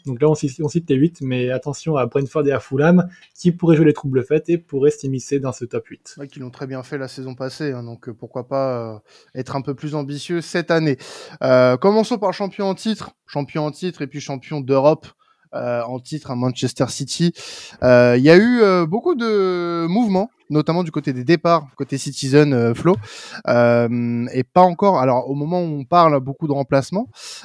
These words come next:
Speaker 2: Euh, est-ce que c'est un, une manière de, de voir les choses aussi de notre côté ? Est-ce qu'on, on, on, on pourrait pas se, se laisser penser que ça pourrait peut-être rééquilibrer les débats en tête de, de cette P L cette année ?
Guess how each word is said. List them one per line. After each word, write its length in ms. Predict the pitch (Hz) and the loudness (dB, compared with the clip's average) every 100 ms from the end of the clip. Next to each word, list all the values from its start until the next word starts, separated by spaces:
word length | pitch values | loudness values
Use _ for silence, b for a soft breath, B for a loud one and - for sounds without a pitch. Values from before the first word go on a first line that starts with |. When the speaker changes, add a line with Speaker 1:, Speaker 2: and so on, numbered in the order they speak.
| - | -4
Speaker 2:
Euh, 600 | 120 120 120 120 120 120 120 | 0 2 2 2 0 -2 -2
est-ce 220 | 151 - | -4 -4
que 280 | 220 220 220 | -4 -2 -2
c'est 600 | - - - 190 214 208 | -6 -16 -4 -2 0 0
un, 480 | 180 170 160 160 156 | 0 0 -2 -2 -4
une 180 | 156 | -6
manière 500 | 156 165 180 175 208 | -6 -4 -4 -4 -6
de, 240 | 180 160 143 | -8 -10 -10
de 120 | 143 | -10
voir 220 | 135 151 | -8 -6
les 120 | 147 | -6
choses 320 | 143 190 185 156 | -8 -8 -8 -8
aussi 240 | 147 170 | -12 -12
de 60 | 151 | -12
notre 120 | 143 | -10
côté ? 260 | 151 - | -10 -8
Est-ce 180 | 220 190 | -8 -8
qu'on, 500 | _ 151 147 139 139 135 _ _ _ | _ -4 -4 -6 -8 -12 _ _ _
on, 140 | 139 143 | -14 -12
on, 120 | 151 - | -16 -14
on 100 | 151 | -16
pourrait 260 | - 160 160 | -8 -6 -2
pas 160 | 185 | -2
se, 400 | - - 143 135 | -4 -4 -2 -2
se 360 | 127 - 123 117 | -4 -10 -8 -6
laisser 260 | 127 120 | -8 -8
penser 320 | 151 143 - 185 | -6 -8 -8 -10
que 200 | 147 156 | -8 -8
ça 160 | - | -10
pourrait 420 | - 131 151 156 165 | -12 -8 -6 -6 -8
peut-être 240 | - 131 151 | -12 -12 -12
rééquilibrer 580 | - 165 - 170 156 160 | -8 -8 -4 -4 -2 0
les 120 | 156 | 0
débats 340 | 151 143 185 B B B B | 2 2 2 B B B B
en 140 | 135 | -8
tête 320 | - 170 - | -2 -4 -2
de, 280 | 147 131 131 | -4 0 0
de 80 | 127 | -2
cette 200 | - 156 | -4 -6
P 100 | - | 4
L 260 | 151 165 147 | 6 6 4
cette 200 | - 131 | -2 -6
année ? 180 | 127 | -8